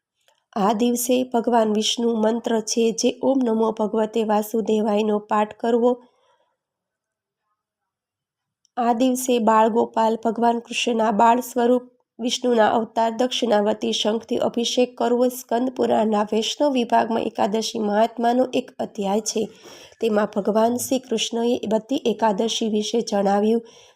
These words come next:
જે ભક્તો આ એકાદશીનું વ્રત કરે, તેમને ભગવાન વિષ્ણુની કૃપાથી ધર્મ, અર્થ, કામ, મોક્ષ, સુખ, સમૃદ્ધિ અને સફળતા મળે.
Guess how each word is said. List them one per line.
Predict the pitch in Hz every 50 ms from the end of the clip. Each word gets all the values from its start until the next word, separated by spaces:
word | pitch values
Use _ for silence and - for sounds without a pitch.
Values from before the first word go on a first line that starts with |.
| _ _ -
જે | 247 254 277
ભક્તો | 262 262 254 247 247 254 - 247 247
આ | 226 220 220
એકાદશીનું | 226 220 220 - 247 247 226 233 226 - - 233 226 220 220 208
વ્રત | 214 214 226 226 -
કરે, | - - 233 226 233 247 240
તેમને | 240 - 226 214 208 202 208 202 202 214
ભગવાન | 202 196 214 214 208 208 202 208
વિષ્ણુની | 220 226 - - 226 226 220 214 220
કૃપાથી | 214 214 226 247 233 240 226 220 220 220 - 262 240 - - - - - _ _ _ _ -
ધર્મ, | - 220 226 233 247 240 247 233
અર્થ, | - - - 208 208 220 214 - -
કામ, | 226 - - - 220 226 226 233
મોક્ષ, | 226 226 214 208 208 214 233 226 - - - - - -
સુખ, | - 269 - -
સમૃદ્ધિ | - - 233 - 214 226 226 240 226 - 247
અને | - - 214 190 196 208
સફળતા | 202 - 214 214 214 - 214 220 214 - 233 220
મળે. | 220 220 220 226 226 233 240 240